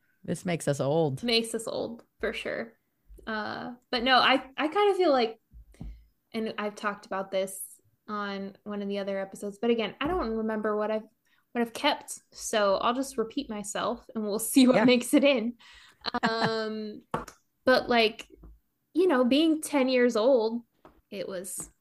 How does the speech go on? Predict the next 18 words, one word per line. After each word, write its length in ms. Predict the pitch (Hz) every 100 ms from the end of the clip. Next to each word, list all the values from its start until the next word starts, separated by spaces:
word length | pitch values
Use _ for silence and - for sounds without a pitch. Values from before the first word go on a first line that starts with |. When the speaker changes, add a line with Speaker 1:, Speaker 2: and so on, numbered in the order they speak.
| _ _ _ _ -
Speaker 2:
I 80 | -
feel 220 | - 233
like 180 | 254 262
I 80 | 233
kind 260 | 240 220 214
of 60 |
was 180 | 220 202
raised 400 | 196 185 196 202
on 160 | 180 180
it. 120 | - -
<laughs> 140 | 247 - - - _ -
Speaker 1:
Yeah. 260 | 160 196 208
Speaker 2:
Um, 240 | 202 233 - - - - - _
so 220 | - 214
the 140 | 208 214
fast 260 | 214 208
Speaker 1:
Sure. 140 | 233 165
Speaker 2:
talking, 840 | 214 202 - 202 202 202 202 196